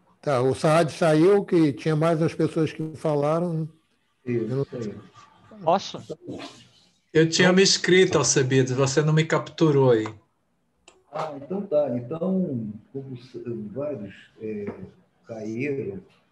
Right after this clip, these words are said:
Speaker 2: é, o texti-, consulta aí o textino, parece que ele já retirou a marcação.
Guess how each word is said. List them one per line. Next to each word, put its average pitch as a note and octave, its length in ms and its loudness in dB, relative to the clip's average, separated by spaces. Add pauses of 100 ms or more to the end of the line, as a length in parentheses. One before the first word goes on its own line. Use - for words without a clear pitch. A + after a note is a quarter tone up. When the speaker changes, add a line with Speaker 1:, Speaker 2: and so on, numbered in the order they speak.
(340)
Speaker 2:
é, G#2+ 540 -12 (680)
o - 140 -20
texti-, C3 420 -8 (520)
consulta C#3+ 500 -6
aí C3+ 80 0
o A2 80 -8
textino, D3+ 1000 -8
parece B2 320 -6
que B2+ 100 -10
ele A2+ 340 -10
já A#2 200 -8 (140)
retirou A#2+ 540 -8
a - 20 -8
marcação. G#2+ 800 -10